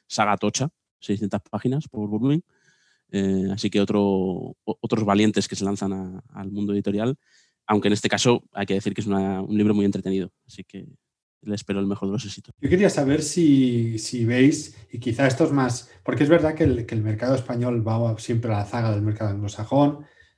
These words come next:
Speaker 2: traduciendo las tendencias, traduciendo lo que lo peta, lo que funciona mejor,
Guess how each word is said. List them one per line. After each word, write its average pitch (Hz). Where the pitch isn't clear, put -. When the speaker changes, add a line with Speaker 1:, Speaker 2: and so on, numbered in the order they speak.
Speaker 2:
traduciendo 110
las 107
tendencias, 123
traduciendo 107
lo 101
que 107
lo 104
peta, 123
lo 101
que 101
funciona 117
mejor, 131